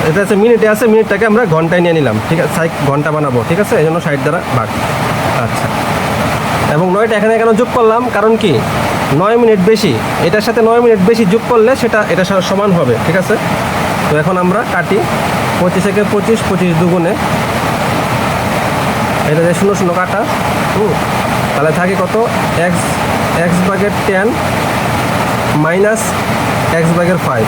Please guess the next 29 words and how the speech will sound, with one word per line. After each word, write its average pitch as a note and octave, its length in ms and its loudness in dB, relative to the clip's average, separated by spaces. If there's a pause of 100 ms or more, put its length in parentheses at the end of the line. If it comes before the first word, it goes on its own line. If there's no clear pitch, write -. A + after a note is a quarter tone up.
(100)
equal F3+ 280 0
to F#3+ 60 0
হচ্ছে F#3+ 260 -2
কত? G#3 140 -2
এখানে F#3+ 240 0
থাকে G3+ 260 -2
কত? G#3 240 0 (580)
পাঁচ F#3 240 -2
ভাগের F#3 260 0 (140)
তিন G#3+ 200 2 (1300)
যোগ F#3+ 220 2 (1400)
ষাট F3 260 0
ভাগের E3+ 200 0
নয়, F#3 240 0
আর D#3+ 180 -2
এই E3 100 2
যে F#3 100 2
এটা F#3 160 0
যে, G3 120 2 (220)
এটা E3 140 2
বিয়োগ F3+ 260 4
দিয়ে F3 120 2
দিব, D3 120 2 (600)
এই D#3 80 2
দিক D3+ 100 2
দিয়ে D3 140 2
দুই F#3 120 4
ভাগের E3 340 2
এক। C3 140 0